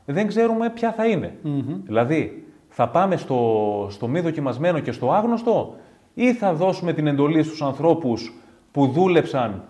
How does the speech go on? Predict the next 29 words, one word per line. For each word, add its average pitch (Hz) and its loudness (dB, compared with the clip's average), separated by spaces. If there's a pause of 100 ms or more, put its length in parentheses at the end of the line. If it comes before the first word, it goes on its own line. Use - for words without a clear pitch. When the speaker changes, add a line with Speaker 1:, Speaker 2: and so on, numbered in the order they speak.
(240)
Speaker 1:
που 147 2
έχουν 180 2
το, 151 2 (500)
που 156 4
έχουν 175 2
το 151 -2
σχεδιασμό 139 2
τους, 147 -6
που - -2
έχουν 160 2
το 147 2
όραμά 143 2
τους - -8 (400)
και 147 2
που 147 0
λίγο 175 4
πολύ 156 2
όλος 180 2
ο 156 0
κόσμος 156 -2
ξέρει 156 -2 (240)
προς 143 0
τα - 2
πού 160 -4
κατευθύνεται 139 0
ο 113 4
Δήμος 104 -4
μας. - -18 (160)
Speaker 2:
Μάλιστα. 117 -6